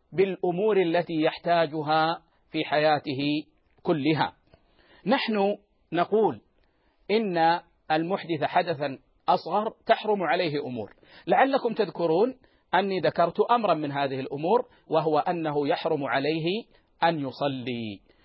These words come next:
وذكرت مسألة، وهي أن المسلم إذا كان عليه حدث ولا يستطيع أن يتوضأ ولا يستطيع أن يتيمم، هل نقول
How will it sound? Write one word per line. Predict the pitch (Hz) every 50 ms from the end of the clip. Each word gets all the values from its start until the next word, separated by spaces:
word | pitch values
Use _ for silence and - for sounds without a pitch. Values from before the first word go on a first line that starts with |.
| _ _ -
وذكرت | 160 180 185 202 - - 277 262 - -
مسألة، | 247 214 214 190 - - - 220 202 170 147 - 143 110 92 - _ _ _ _ _ _ _
وهي | - 185 214 185 165 139 120 104 - - _ _ _ _ _ _ _ _ -
أن | 196 233 240 233 226 214
المسلم | 202 196 196 214 208 - - - 123 - 110 - -
إذا | 175 170 160 180 180
كان | 170 - 220 240 254 233
عليه | 220 180 165 185 185 185 180 165 165 160
حدث | - - 156 151 156 202 240 233 - _ _ _ _ _ _ _ -
ولا | 143 156 170 202 233 254 254
يستطيع | 247 226 - - - 190 180 196 196 190 156 - 156 -
أن | 170 165 165
يتوضأ | 156 151 135 - 143 143 147 147 123 123 113 110 104 - _ _ _ _ _
ولا | - 156 175 196 226 240
يستطيع | 233 220 - - 196 185 - 196 190 180 156 165 - 160
أن | 160 160
يتيمم، | 156 147 135 - 143 147 156 160 151 147 139 131 120 113 - - - -
هل | - 214 269 294 302 277
نقول | 254 240 - - 240 247 233 160 -